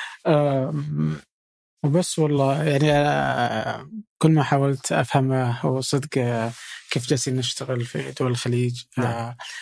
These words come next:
Speaker 1: ال-، كل المقاطع اللي تنزلها في قناتك يعني رائعة ومفيدة، بتكون في وصف الحلقة القناة.
Speaker 2: الله يجزاك خير.
Speaker 1: الجميع يقدر ي-، آه، يطلع عليها. فعندك مقاطع من زمان إلى الآن.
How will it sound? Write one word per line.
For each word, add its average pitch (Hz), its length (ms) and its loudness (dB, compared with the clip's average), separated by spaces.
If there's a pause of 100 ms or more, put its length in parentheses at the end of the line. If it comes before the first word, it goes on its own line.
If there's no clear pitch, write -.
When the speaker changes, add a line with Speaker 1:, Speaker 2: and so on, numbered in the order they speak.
(200)
Speaker 1:
ال-، 139 360 2
كل 160 160 4
المقاطع 139 440 0
اللي 123 120 -2
تنزلها 123 340 -2
في 123 120 -6
قناتك 131 500 -4
يعني 123 400 -4
رائعة 139 360 0
ومفيدة، 123 460 0
بتكون 123 300 -6
في 127 80 -2
وصف 131 200 -2
الحلقة 123 600 -2
القناة. 123 540 -2 (220)
Speaker 2:
الله 120 120 2
يجزاك 107 220 -2
خير. 151 120 -2
Speaker 1:
الجميع 139 480 0
يقدر 123 260 -2
ي-، 131 420 -2
آه، 127 600 -10 (300)
يطلع 139 360 0
عليها. 120 340 -2
فعندك 123 1000 -4 (120)
مقاطع 135 500 -2
من 127 380 -2
زمان 147 460 0
إلى 127 160 0
الآن. 151 500 -2